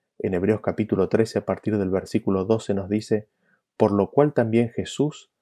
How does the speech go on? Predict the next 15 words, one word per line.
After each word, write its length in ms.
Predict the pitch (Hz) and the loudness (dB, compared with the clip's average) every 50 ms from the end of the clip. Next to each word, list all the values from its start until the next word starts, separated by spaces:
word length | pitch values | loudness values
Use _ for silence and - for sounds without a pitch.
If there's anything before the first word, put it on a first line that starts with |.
| _ _ _ _ _ _ | _ _ _ _ _ _
para 200 | - 104 104 95 | 2 2 2 2
santificar 680 | - - 101 101 98 - 98 - - 101 - 135 139 | 0 -2 -4 -4 -2 -4 -4 -4 -4 -4 -2 0 2
al 140 | 139 120 110 | 2 0 0
pueblo 300 | - - 113 110 107 104 | 2 2 2 4 2 2
mediante 380 | 98 101 95 98 95 92 - - | 0 0 -4 -4 -6 -8 -10 -10
su 180 | - - 135 | -10 -10 -6
propia 300 | - 123 127 127 - 101 | 0 0 0 2 0 -2
sangre, 400 | - - - 127 135 135 139 135 | -2 -2 -4 -4 -2 -2 -2 -2
padeció 680 | 127 - - 101 98 95 92 90 - - - 127 139 139 | -2 0 0 0 2 2 -2 -4 -6 -6 -2 -2 -2 -2
fuera 340 | - - - - 135 135 131 | -4 -8 2 4 4 6 6
de 100 | 117 110 | 4 2
la 140 | 104 - - | 2 0 0
puerta. 460 | - - 92 - - _ - - - _ _ _ _ _ _ - _ _ _ _ _ _ _ _ _ | -2 -4 -4 -4 -6 _ -14 -16 -16 _ _ _ _ _ _ -20 _ _ _ _ _ _ _ _ _
Salgamos, 580 | - - 107 95 98 98 117 131 135 131 117 - | -14 -6 -4 -4 0 2 2 2 2 -2 -6 2
pues, 360 | - 135 147 147 - - _ | 2 4 4 4 0 -12 _